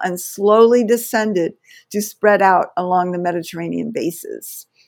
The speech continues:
By seven thousand B C, Africans had domesticated animals and developed agriculture, growing rice, corn, sorghum, and yams in several parts of the continent. Africans in Egypt first set a calendar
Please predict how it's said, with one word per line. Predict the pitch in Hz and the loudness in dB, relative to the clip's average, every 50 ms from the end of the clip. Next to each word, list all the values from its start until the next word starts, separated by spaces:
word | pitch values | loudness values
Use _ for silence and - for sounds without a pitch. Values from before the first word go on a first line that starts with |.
| _ - | _ -2
By | - 185 190 | 0 0 0
seven | - - - 262 269 254 294 285 | 0 2 2 4 4 4 0 -2
thousand | 254 269 240 226 247 269 240 240 208 190 185 | 0 2 4 4 4 2 2 -2 -4 -4 -4
B | 185 185 185 | -4 -4 -4
C, | 170 - - 185 180 180 175 175 _ _ _ _ _ - | -6 -6 -6 -4 -2 -2 -4 -6 _ _ _ _ _ 0
Africans | - 220 214 220 226 220 226 208 208 196 - | 0 0 0 0 -4 -4 -2 -2 -2 -4 -4
had | - 196 185 185 175 | -2 -2 -2 -2 -2
domesticated | 185 180 190 196 220 226 - - 226 220 254 196 - 165 - _ - | -4 -2 0 0 -2 -2 -4 -8 -6 -4 -4 -4 -4 -6 -8 _ -2
animals | 208 226 233 233 233 220 220 214 214 208 208 - - _ _ _ - _ - | 0 0 2 2 0 0 0 -2 -4 -4 -6 -10 -16 _ _ _ -20 _ -6
and | - 208 | -4 -2
developed | 190 196 175 202 190 185 180 185 - - | 0 2 4 4 4 4 2 0 0 2
agriculture, | - 214 220 214 226 220 220 254 220 208 214 - - 214 202 202 202 - _ _ _ _ _ - | 2 2 4 4 2 0 0 -2 -4 -4 -4 -4 -6 -6 -4 -4 -6 -10 _ _ _ _ _ -4
growing | - 220 208 196 190 185 185 | 0 0 0 0 0 0 2
rice, | 196 214 220 214 220 208 - | 4 6 6 6 4 0 -4
corn, | - - - 226 214 214 214 208 202 | -12 -8 -6 -4 -4 -2 -2 -4 -4
sorghum, | 202 - - 208 202 208 208 208 208 208 202 202 - _ - | -6 -2 0 2 2 2 2 0 0 -2 -4 -6 -8 _ -8
and | 175 175 170 175 175 | -6 -6 -6 -4 -2
yams | 185 196 196 196 202 196 196 202 202 - - - - | 0 2 2 4 4 2 2 0 -4 -6 -10 -12 -10
in | 185 180 | -10 -8
several | - - - 202 190 196 208 202 | -6 -2 0 0 2 2 -2 -2
parts | - - 196 190 185 190 - | -2 0 0 0 0 -2 -8
of | 180 170 | -8 -8
the | 180 | -8
continent. | - - 185 180 185 185 - - - - - - _ _ _ _ _ _ - - - _ - | -10 -8 -6 -6 -6 -6 -8 -10 -10 -10 -10 -10 _ _ _ _ _ _ -20 -20 -14 _ 0
Africans | 196 214 208 226 233 233 226 220 208 - | 0 2 2 0 -2 -2 -2 -2 -2 -4
in | 202 190 - - | -4 -6 -6 -6
Egypt | - 220 240 233 208 247 247 233 233 - _ - | -4 -2 -2 0 2 2 2 2 2 -4 _ -10
first | - - 240 233 247 240 | -2 4 4 4 4 4
set | - 240 214 | 0 -2 -2
a | 190 | -2
calendar | 185 - - 220 190 208 220 233 233 226 240 240 247 247 _ | -4 -6 -6 -6 -4 -2 -2 0 2 2 4 2 2 0 _